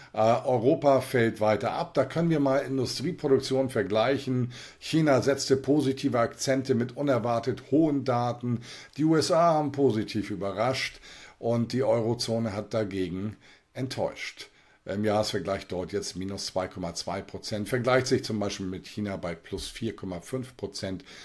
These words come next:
Und selbst die U S A sind mit plus null Komma zwei fünf Prozent im Jahresvergleich vorne.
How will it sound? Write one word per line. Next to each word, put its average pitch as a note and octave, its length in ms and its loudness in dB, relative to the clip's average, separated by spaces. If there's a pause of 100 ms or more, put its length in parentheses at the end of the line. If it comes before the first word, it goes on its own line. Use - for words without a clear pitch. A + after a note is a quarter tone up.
(240)
Und G#2 100 -4
selbst A#2 280 2
die A#2 40 -2
U A2 120 -2
S G#2+ 160 -4
A G#2 200 -2
sind G2+ 180 -4
mit F#2+ 220 -10
plus - 360 -6
null G2+ 180 -2
Komma F#2 260 -8
zwei E2+ 260 -6
fünf - 300 -12
Prozent F2 340 -10
im E2+ 140 -10
Jahresvergleich D2+ 720 -12 (160)
vorne. C#2+ 580 -16